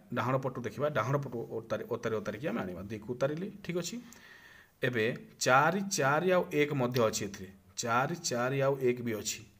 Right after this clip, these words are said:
ହେଲା, ଏ, ଏ, ଏ ଧାଡ଼ିରେ ଦେଖ, ଏ, ଏ ଧାଡ଼ିରୁ ଆମେ ଦେଖିବେ, ସିଧା ପୁରା ଦେଖିଲେ ମୁଁ ଚାରି, ଚାରି ଆଉ ଏକ ଆସୁଛି। ଏଇଟା, ଏଇଟାକୁ, ଏଇଟାକୁ ଦେଖିବ, ଏଇଟାକୁ ଦେଖିବ ପିଲା। ଏଇଟାକୁ ଦେଖିଲା, ମୁଁ ଦେଖିଲି ଏଇଟା ଏକ ଅଛି। ଚାରି,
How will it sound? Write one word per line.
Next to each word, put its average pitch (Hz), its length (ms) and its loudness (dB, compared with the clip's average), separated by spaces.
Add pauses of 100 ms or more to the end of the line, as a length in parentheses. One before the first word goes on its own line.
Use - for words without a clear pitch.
(420)
ହେଲା, 147 260 0 (240)
ଏ, 156 60 0
ଏ, 143 300 -4 (420)
ଏ 147 60 0
ଧାଡ଼ିରେ 143 300 -2
ଦେଖ, 139 320 -4
ଏ, 139 240 -2 (560)
ଏ 135 40 -4
ଧାଡ଼ିରୁ 123 260 2
ଆମେ 143 120 -2
ଦେଖିବେ, 131 340 0
ସିଧା 127 280 0
ପୁରା 131 140 4
ଦେଖିଲେ 120 320 -2
ମୁଁ 110 160 -2
ଚାରି, 117 360 0
ଚାରି 117 340 0
ଆଉ 151 120 2
ଏକ 104 180 -2
ଆସୁଛି। - 320 -6 (180)
ଏଇଟା, - 200 0
ଏଇଟାକୁ, 101 260 -6 (140)
ଏଇଟାକୁ 123 280 -2
ଦେଖିବ, 151 500 -6 (480)
ଏଇଟାକୁ 135 240 4
ଦେଖିବ 104 300 -4
ପିଲା। 95 200 -10
ଏଇଟାକୁ 123 360 -6
ଦେଖିଲା, 120 280 -8
ମୁଁ 156 160 -4
ଦେଖିଲି 123 340 -6
ଏଇଟା 127 140 -4
ଏକ 110 220 -2 (260)
ଅଛି। 262 240 -8 (480)
ଚାରି, 120 400 -2